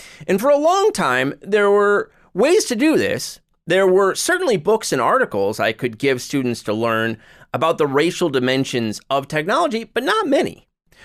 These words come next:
For instance, for many years, there was very little I could give students on how American Black people related to transportation and to cars in my class on the history of the automobile.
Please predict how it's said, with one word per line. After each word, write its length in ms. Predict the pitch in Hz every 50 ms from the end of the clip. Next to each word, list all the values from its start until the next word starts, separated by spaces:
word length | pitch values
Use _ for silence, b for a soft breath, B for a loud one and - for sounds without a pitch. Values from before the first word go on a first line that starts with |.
| B B
For 120 | - 262
instance, 320 | 277 269 - 277 277 254 -
for 160 | - 220 185
many 320 | 175 185 269 339 453 392
years, 360 | 294 143 127 127 147 151 151 -
there 140 | 185 190
was 180 | 185 196 185 160
very 340 | 151 139 170 226 285 320 311
little 300 | 269 247 285 294 277 233
I 120 | 170 156
could 180 | 147 - 151 143
give 200 | 156 156 151 147
students 380 | - - 151 151 147 147 139
on 120 | 143 143 143
how 340 | - 165 165 165 160 156 -
American 760 | 147 139 139 139 147 156 170 180 190 190 190 - 185 185 180 143
Black 400 | - 117 113 131 156 151 - -
people 340 | 175 165 156 165 170 165
related 380 | 151 135 127 131 147 175 190 175
to 80 | 185 185
transportation 960 | - - 170 180 202 - - 208 202 - 247 294 370 - - - - - B B B B B B B B
and 120 | - 170
to 60 | 196 214
cars 640 | - 226 262 311 302 233 95 - - - - - _ _ _
in 160 | 156 180 196
my 180 | 196 190 202 208
class 360 | - 196 175 180 180 - -
on 80 | 180
the 80 | 180 170
history 320 | 170 175 170 - - 185
of 60 | 180 170
the 60 | 185
automobile. 640 | 196 233 240 208 110 - - - 71 - - -